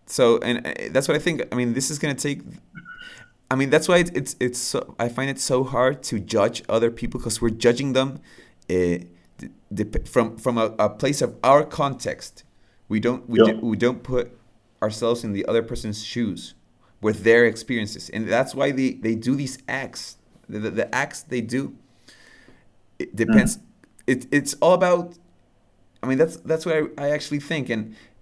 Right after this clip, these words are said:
Speaker 1: and you take one thing from a person, as a stable or civilized person, like, you can see people, you, you get, get them off the internet and they fucking go crazy. "What the fuck? Where's my Wi-Fi?" You see the worst of people.
Speaker 2: Well, mental.
Speaker 1: And, and I'm saying, like, people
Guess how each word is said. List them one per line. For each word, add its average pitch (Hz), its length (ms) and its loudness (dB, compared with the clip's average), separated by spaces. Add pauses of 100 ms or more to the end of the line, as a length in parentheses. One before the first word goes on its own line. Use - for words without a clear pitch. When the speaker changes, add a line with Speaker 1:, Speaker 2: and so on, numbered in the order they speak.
Speaker 1:
and 107 320 -2
you 123 180 2
take 143 300 -4
one 117 240 -2
thing 170 300 -8
from 160 260 -6
a 143 60 -2
person, 165 420 -4
as 123 240 -6
a 120 60 -4
stable 135 420 -2
or 110 100 4
civilized 127 640 0
person, 123 280 -4
like, - 180 -8 (400)
you 117 200 -4
can 143 120 -2
see 131 340 -2 (340)
people, 127 420 -4
you, 107 160 -10 (220)
you 110 120 -6
get, - 420 -14
get 120 180 -2
them 117 220 -12
off 123 240 -2
the 123 140 0
internet 165 340 -6
and 139 100 -6
they 127 60 -4
fucking 151 380 -10
go 131 100 0
crazy. 139 340 -6
"What - 80 -8
the 208 80 -6
fuck? - 320 0
Where's 220 180 2
my 220 100 -4
Wi-Fi?" 208 560 -6
You 165 160 -8
see 170 180 -6
the 156 120 0
worst 143 440 0
of - 220 -4
people. 110 380 -6 (140)
Speaker 2:
Well, 120 180 6
mental. 107 500 2 (380)
Speaker 1:
And, 127 340 -6 (100)
and 135 100 4
I'm 143 140 2
saying, 214 220 -4
like, 139 260 -4
people 175 300 0